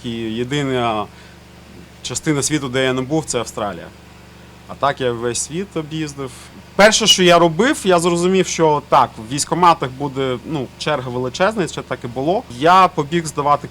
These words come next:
кров, о, до нашого, е, військового шпиталю, потім до, е, міської,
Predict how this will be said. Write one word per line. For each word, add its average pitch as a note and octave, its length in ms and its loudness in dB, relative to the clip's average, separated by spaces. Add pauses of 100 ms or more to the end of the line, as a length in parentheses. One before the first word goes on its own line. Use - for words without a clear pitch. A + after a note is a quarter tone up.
кров, G2+ 120 -8 (800)
о, A2 280 -8 (140)
до B2+ 320 0
нашого, A#2+ 920 -4 (200)
е, A2 100 -12
військового G#3+ 400 0
шпиталю, G3 680 0
потім A#2+ 420 -6
до, A2+ 440 -2 (500)
е, A2+ 360 -6
міської, G3 540 -2